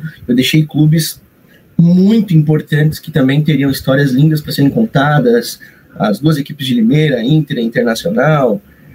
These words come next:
é, de Limeira não, perdão, Americana, em Americana eu tinha o Rio Branco também, em Americana tem os dois clubes, o Rio Branco e não me recordo o segundo, é, o Marília, você tinha o Comercial de Ribeirão Preto, eu entrevistei só uma torcedora do Bota-, do Botafogo,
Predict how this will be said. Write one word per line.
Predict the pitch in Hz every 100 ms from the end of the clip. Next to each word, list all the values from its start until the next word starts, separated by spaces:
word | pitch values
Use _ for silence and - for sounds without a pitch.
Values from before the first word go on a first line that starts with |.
| - _
é, | 104 113 113 101 98 85 80 - - - - -
de | 139 143
Limeira | 139 143
não, | 127
perdão, | 113 147 110
Americana, | 117 147 147 - 160
em | 131 131
Americana | 143 151 147 170 170
eu | 147
tinha | 170 143 135
o |
Rio | 139 117
Branco | 135 156 156 143 135
também, | 120 127 151 151 120 - - - -
em | 123
Americana | 120 139 156 143
tem | 139
os | 135
dois | 135 131
clubes, | - 147 131
o | - 143
Rio | 135
Branco | 131 151 156
e | 151
não | 135
me |
recordo | 147 - 135 135
o |
segundo, | - 117 143 170 160 131 117 - - - _
é, | - 107
o | 143
Marília, | 160 131 135 190 175 135 127 117 101 - -
você | 151 127 - - - _ _ _ _ _
tinha | - 156
o | 156
Comercial | 156 147 147 139 143 165 156
de | 143
Ribeirão | 147 139 139
Preto, | 127 160 156
eu |
entrevistei | 147 135 135 - 139
só | 143
uma | 135
torcedora | 135 - 139 131 131
do |
Bota-, | 123 127 - 117
do | 127
Botafogo, | 123 - 104 - 170 156 131